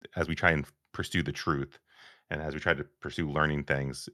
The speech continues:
you're gonna encounter some of these, you, you, you might have some wrong worldviews that are going to kind of get disturbed, and you might have to kind of pivot and shift how you're thinking about things. There is kind of a reward that comes out of all of this, and I've never been disappointed in any of my deep dives,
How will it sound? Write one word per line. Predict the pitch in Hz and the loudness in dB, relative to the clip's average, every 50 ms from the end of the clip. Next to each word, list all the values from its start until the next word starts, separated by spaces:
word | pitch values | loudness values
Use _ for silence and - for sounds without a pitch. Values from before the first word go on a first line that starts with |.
| - - | -8 -6
you're | 90 85 | 0 2
gonna | 113 139 156 | 4 4 4
encounter | 123 110 98 90 - 113 120 127 - 98 82 | 2 2 0 2 4 4 4 4 4 2 2
some | - 87 78 76 | 4 2 2 2
of | |
these, | 76 76 71 - | 2 0 0 -2
you, | 87 98 - | -4 -2 0
you, | 98 104 104 87 110 | 0 0 2 4 2
you | 117 107 113 | 2 4 4
might | 120 104 110 110 - | 6 6 6 6 6
have | 110 101 92 - | 6 4 4 2
some | - 76 76 76 69 - | -2 -4 -4 -4 -4 -2
wrong | - 80 78 78 71 71 | 2 4 4 4 4 2
worldviews | 71 76 76 73 - 73 71 67 67 67 64 - - _ _ - - - - - _ _ - | 0 -2 -2 -2 -4 -6 -4 -4 -4 -4 -6 -8 -12 _ _ -20 -20 -20 -20 -20 _ _ -2
that | 82 73 | 0 0
are | 73 | 2
going | 71 76 76 73 69 | 2 2 2 0 0
to | 71 | 0
kind | - - 80 73 | 0 0 0 0
of | 71 67 | 0 0
get | - 80 73 - _ _ _ _ _ _ _ _ | 0 0 0 0 _ _ _ _ _ _ _ _
disturbed, | - 78 - - - 80 73 71 67 65 | -8 -8 -2 2 4 6 6 6 4 0
and | 71 | 0
you | 71 | 0
might | 71 71 | 2 2
have | 76 73 | 2 0
to | - - | 0 -2
kind | 80 71 | -2 -2
of | 65 - _ - | -2 -4 _ 2
pivot | - 85 71 76 78 | 4 4 4 4 2
and | 73 67 | -2 -4
shift | - - - 71 - - - - | 0 0 0 0 0 -4 -14 -12
how | - - 76 73 | 0 2 2 2
you're | 67 67 71 | 2 0 -4
thinking | - 80 78 - - - | -4 -4 -4 -4 -4 -6
about | - - - 76 - - | -6 -6 -6 -6 -8 -8
things. | - - 64 73 - - - _ _ _ _ 143 - | -10 -10 -10 -10 -12 -14 -18 _ _ _ _ -8 -4
There | - 87 90 | 0 2 4
is | 98 90 | 4 4
kind | - - 95 85 | 4 4 4 6
of | 80 | 6
a | 78 76 71 | 6 6 6
reward | 73 76 73 71 73 73 76 73 67 - | 6 4 4 2 2 2 2 0 0 -2
that | 71 - | -4 -4
comes | - 80 69 71 | -4 -4 -2 -4
out | 69 71 | -4 -4
of | 73 69 | -2 0
all | 69 73 69 71 | 0 0 0 0
of | 69 - | -2 -4
this, | - - - 76 - - - - _ _ - - - - _ _ - | -6 -8 -8 -8 -10 -12 -14 -14 _ _ -20 -20 -20 -20 _ _ -10
and | 71 71 67 71 | -6 -4 0 0
I've | 76 73 | 0 2
never | 80 85 80 80 | 4 4 4 4
been | 69 71 69 | 2 2 0
disappointed | 73 71 - - - - 73 69 69 65 | 0 -2 -2 -4 -4 -2 -2 0 0 0
in | 69 69 | 0 0
any | 69 69 69 | 0 0 -2
of | 65 - | -2 -2
my | 69 69 | -4 -6
deep | 69 - - - - | -6 -8 -10 -10 -6
dives, | - - - - 55 - 87 - - - - | -4 -2 -2 -2 -2 -4 -6 -10 -14 -16 -16